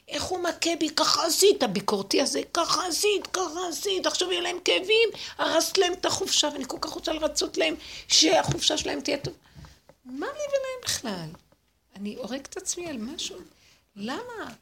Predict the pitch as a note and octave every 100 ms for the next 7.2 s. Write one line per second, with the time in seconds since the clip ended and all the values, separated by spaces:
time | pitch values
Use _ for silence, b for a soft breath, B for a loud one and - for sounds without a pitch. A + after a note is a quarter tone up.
0 | - - - - E3 - - G3+ A#3 A#3
1 | A3+ A#3 A#3 - - - - G3+ A#3+ A#3+
2 | A3 A#3+ G3+ F3+ F3 F3+ A#3 - C#4 -
3 | - B3+ B3+ B3 C4+ F3+ G#3+ - A3+ B
4 | B B A#3 - B3+ A3+ B3+ - D4+ -
5 | D4+ C#4+ D#4 C4 C#4+ D4+ D4+ - C4 B3
6 | B3 A#3+ A#3 B B B B _ - A#3+
7 | C4